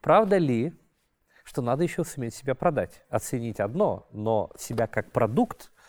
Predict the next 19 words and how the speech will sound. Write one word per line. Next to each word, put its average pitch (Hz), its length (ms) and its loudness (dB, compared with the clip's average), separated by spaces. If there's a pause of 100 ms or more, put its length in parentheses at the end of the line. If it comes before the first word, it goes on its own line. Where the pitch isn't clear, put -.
(360)
а, 107 480 4
репрезентовать, 123 840 0
показать 113 800 0
и 113 220 -4 (120)
продать — 127 380 0
это 110 160 -6
тоже 127 260 -2
какая-то, 104 420 -4
какая-то 104 360 -2
отдельная, 104 500 -2
ну, 113 240 -4
если 110 280 -4
не 104 120 -6
наука, 135 320 -2
то, 107 80 -4
по 104 120 -4
крайней 117 180 -6
мере, 104 140 -4
техника, - 580 -8